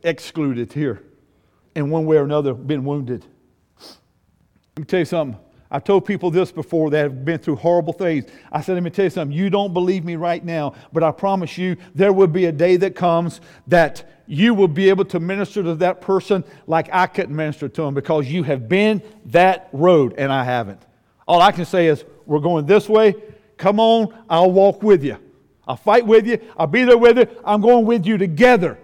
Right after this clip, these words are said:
But they're the one that suffered and been through it. So there's, believe it or not, there's light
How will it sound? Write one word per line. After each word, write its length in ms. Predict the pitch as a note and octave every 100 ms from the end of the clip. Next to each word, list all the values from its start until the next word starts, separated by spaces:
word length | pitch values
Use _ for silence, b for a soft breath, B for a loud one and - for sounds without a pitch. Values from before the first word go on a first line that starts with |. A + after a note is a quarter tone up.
| _ _ _ _ _
But 140 | - C3
they're 200 | C4 D#4+
the 100 | C4+
one 280 | A#3+ A#3 G3
that 200 | G#3 -
suffered 720 | - - F4 E4+ - A#2+ G#2 - _ _ _ _ _ _
and 280 | F#3+ F3+ D3
been 220 | G4+ F#4+
through 240 | - A3 D#3
it. 260 | - - - _ _ _ _
So 600 | - A3+ A3+ G#3+ G3 - -
there's, 320 | A3 A3 E3 E3 - _ _ _ _ -
believe 240 | B2+ D4+ E4
it 40 |
or 100 | E4
not, 600 | D4+ G#3 C#3+ - _ -
there's 240 | G3+ F#3
light 480 | E3 G3+ B3+ C4+ -